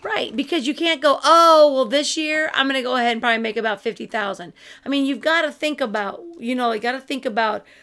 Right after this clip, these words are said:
when you're gonna use your tax returns to purchase anything. So sometimes having low tax returns is helpful. Okay, that's fine. Let's say you never wanna buy a house, and you're never gonna buy a car. That's not like you're just gonna pay cash for it.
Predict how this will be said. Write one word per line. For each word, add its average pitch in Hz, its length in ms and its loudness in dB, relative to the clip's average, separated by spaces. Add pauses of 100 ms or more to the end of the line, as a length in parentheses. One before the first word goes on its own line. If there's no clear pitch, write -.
when 247 260 -4
you're 233 140 -2
gonna 240 160 -4
use 233 180 -4
your 214 120 -8
tax - 320 -6
returns 226 380 -4
to - 100 -16
purchase 262 500 -6 (160)
anything. 240 540 -6
So 254 160 -8
sometimes 339 560 -2
having 220 320 -4
low 214 160 -2
tax 202 320 -8
returns 202 460 -8 (300)
is 233 140 -4
helpful. - 460 -6 (360)
Okay, 285 200 0
that's 214 200 0
fine. 160 220 -12
Let's 277 220 -6
say 427 120 -4
you 320 120 -2
never 214 240 -2
wanna 202 160 -4
buy 180 160 -4
a 175 40 -4
house, - 420 -14 (260)
and 349 200 -4
you're 339 80 -4
never 311 220 0
gonna 269 180 -2
buy 214 180 0
a 202 100 -6
car. 202 340 -8 (300)
That's 226 320 -2
not 226 400 -4
like 208 300 -2 (100)
you're 226 100 -6
just 202 160 -8
gonna 226 140 -6
pay 214 160 -4
cash 240 400 0
for 160 240 -12
it. - 120 -14